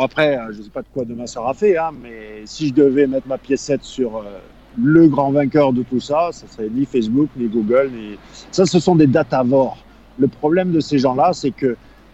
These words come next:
si, avec la tendance actuelle, si les gens enfin se mettent à comprendre que la vie privée, c'est important, euh, et qu'il faut un peu <laughs> se protéger en ligne, si ça commence à rentrer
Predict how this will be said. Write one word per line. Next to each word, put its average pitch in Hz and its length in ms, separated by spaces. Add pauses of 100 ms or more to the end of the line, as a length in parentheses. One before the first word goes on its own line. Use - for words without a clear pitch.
si, 160 760 (140)
avec 135 260
la 143 120
tendance 147 380
actuelle, 147 400
si 160 160
les 165 160
gens 180 260 (140)
enfin 208 340
se - 160
mettent 175 240 (320)
à 139 80
comprendre 160 500
que 151 60
la 131 300
vie 160 160
privée, 165 480
c'est 123 380
important, 165 500 (580)
euh, 113 500
et 120 120
qu'il 120 280
faut 120 180
un 117 100
peu - 100
<laughs> - 40
se - 220
protéger 135 540
en 117 100
ligne, 170 340 (500)
si - 160
ça 127 180
commence 143 300
à 123 60
rentrer 131 720